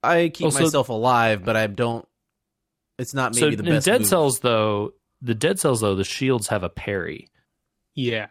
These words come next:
Speaker 3: And
Speaker 2: Is the
Speaker 3: actually, the, the, some of the top runners will use a shield.
Speaker 2: That parry is very strong. It increases the damage the enemies take after you parry them by, like,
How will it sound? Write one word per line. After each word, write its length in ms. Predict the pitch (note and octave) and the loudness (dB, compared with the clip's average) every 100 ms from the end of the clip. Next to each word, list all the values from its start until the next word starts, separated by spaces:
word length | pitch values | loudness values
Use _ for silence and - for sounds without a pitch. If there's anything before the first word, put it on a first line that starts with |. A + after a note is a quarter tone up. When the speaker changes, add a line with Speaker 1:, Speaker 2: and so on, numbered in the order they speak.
| _ _ _ - | _ _ _ -6
Speaker 3:
And 180 | C3+ | -2
Speaker 2:
Is 60 | B2+ | 0
the 60 | B2+ | 2
Speaker 3:
actually, 540 | C#3+ D3 A#2+ A#2 - - | 0 0 -2 -4 -10 -4
the, 280 | A#2+ A#2+ | -4 -4
the, 380 | B2 A2+ B2 G#2+ - | -8 -6 -6 -8 -10
some 200 | - A#2 | -6 -4
of 60 | |
the 80 | A2 | -4
top 340 | - B2+ A#2+ B2+ | -2 0 0 0
runners 560 | A#2+ B2 A2 G#2+ G#2 | 0 0 -2 -4 -8
will 240 | A2+ A2 G#2 | -8 -6 -4
use 340 | A2 C3+ A#2 | 0 2 2
a 80 | G#2 | -2
shield. 560 | - G#2 G2+ G#2+ A#2 - _ _ _ _ | -6 -8 -10 -14 -20 -20 _ _ _ _
Speaker 2:
That 160 | A#2+ G#2 | -6 -4
parry 260 | E3+ F#3 C3+ | 0 2 2
is 120 | G2+ | 0
very 440 | F#2 A2+ B2+ G#2 | -2 0 2 2
strong. 400 | F#2+ - F2+ D#2+ D#2+ | -2 -4 -4 -4 -6
It 80 | |
increases 440 | G#2 A2+ D3+ D3+ A#2+ | -6 -2 -2 -2 -2
the 100 | G#2+ | 0
damage 380 | G#2 G#2 G2 - | 0 -2 -4 -4
the 80 | |
enemies 340 | F#2+ G2 F#2 F2+ | -6 -4 -6 -6
take 260 | G#2 F#2+ - | -6 -6 -6
after 300 | F#2+ - G2+ | -8 -6 -6
you 160 | F2+ | -6
parry 280 | - G2+ F#2+ | -4 -4 -4
them 160 | F2 F2 | -6 -8
by, 120 | F2 | -6
like, 300 | E2+ E2+ | -6 -8